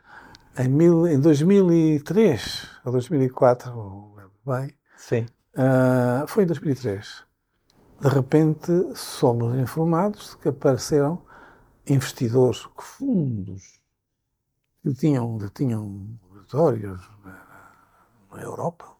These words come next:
Speaker 1: e que estavam a começar a querer comprar tudo que mexia neste país. E compraram. Não nós, mas compraram.
Speaker 2: Compraram. Compraram
Speaker 1: Compraram.
Speaker 2: tudo.
Speaker 1: Compraram tudo, exceto nós.
Speaker 2: Quase tudo.
Speaker 1: E co-, e fomos, nós fomos claramente, digamos assim,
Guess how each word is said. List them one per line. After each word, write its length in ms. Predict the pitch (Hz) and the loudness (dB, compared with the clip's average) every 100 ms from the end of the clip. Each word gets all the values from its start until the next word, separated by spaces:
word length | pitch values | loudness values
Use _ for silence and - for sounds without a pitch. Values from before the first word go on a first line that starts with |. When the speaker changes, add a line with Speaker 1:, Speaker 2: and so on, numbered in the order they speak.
| _ _ _ _ _ _ _ _ - | _ _ _ _ _ _ _ _ -6
Speaker 1:
e 140 | 139 | -6
que 120 | - | -6
estavam 360 | - 143 127 139 | -8 -4 -4 -4
a 40 | |
começar 300 | 135 170 156 | -4 -4 0
a 40 | 147 | 0
querer 200 | 170 151 | 0 0
comprar 340 | 160 156 160 | -2 2 0
tudo 240 | 156 185 - | 0 -6 -6
que 120 | 170 | -10
mexia 280 | - 160 151 | -6 -4 -4
neste 240 | 156 - | -4 -6
país. 300 | 214 170 170 _ - - _ _ _ - - - - - - - - - - - - - | -6 -6 -8 _ -20 -20 _ _ _ -20 -20 -20 -20 -20 -20 -20 -20 -20 -20 -20 -20 -6
E 460 | 143 139 135 131 123 | 0 2 4 2 2
compraram. 460 | 120 120 123 - - _ _ _ _ _ - | 0 -2 -4 -6 -14 _ _ _ _ _ -4
Não 240 | 135 180 | 0 2
nós, 240 | 226 151 - | 2 0 0
mas 100 | - | -4
compraram. 480 | - 190 - - 139 | -2 -4 -2 0 2
Speaker 2:
Compraram. 300 | 131 113 - | 4 4 4
Compraram 540 | - - - 123 123 | -8 -20 -2 2 2
Speaker 1:
Compraram. 60 | 113 | 2
Speaker 2:
tudo. 320 | 117 147 - _ | 0 0 -8 _
Speaker 1:
Compraram 380 | - - 113 113 | -20 -16 -14 -12
tudo, 220 | - 147 | -8 -8
exceto 340 | - 165 - 180 | -6 -8 -6 -8
nós. 280 | 190 - - | -8 -12 -2
Speaker 2:
Quase 280 | 117 - | -2 -2
tudo. 240 | - 170 - _ | -2 -4 -4 _
Speaker 1:
E 100 | 151 | -4
co-, 300 | 135 - - | -4 -4 0
e 100 | 175 | 0
fomos, 440 | 135 165 196 180 127 | 2 2 2 0 -2
nós 160 | 120 | -6
fomos 220 | - 147 - | -4 -4 0
claramente, 720 | 151 156 151 143 147 151 135 | 4 6 4 2 0 -2 -6
digamos 360 | 113 110 107 107 | -6 -6 -10 -12
assim, 440 | 110 113 110 113 | -12 -12 -12 -14